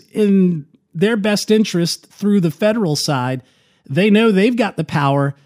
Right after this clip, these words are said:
to do what they should have been doing. Instead of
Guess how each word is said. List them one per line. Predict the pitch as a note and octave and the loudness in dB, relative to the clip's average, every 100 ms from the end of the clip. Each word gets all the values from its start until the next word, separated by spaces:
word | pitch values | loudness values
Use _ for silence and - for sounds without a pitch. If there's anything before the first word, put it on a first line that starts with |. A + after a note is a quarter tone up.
| _ _ _ - | _ _ _ -6
to | F3 F3 E3+ D3 | 0 2 0 -2
do | B2 D#3+ D#3+ D#3 C3 - | 0 2 4 2 -4 -6
what | D#3 D3+ | -4 -2
they | F3 F3+ F3 _ | -2 -2 -4 _
should | - - D#4+ | -6 -2 0
have | |
been | G#3 D3+ | 2 4
doing. | D3+ A#2 G2 - _ _ | 2 0 -6 -12 _ _
Instead | D3 D3+ G3 | -4 -2 -2
of | G3 | -2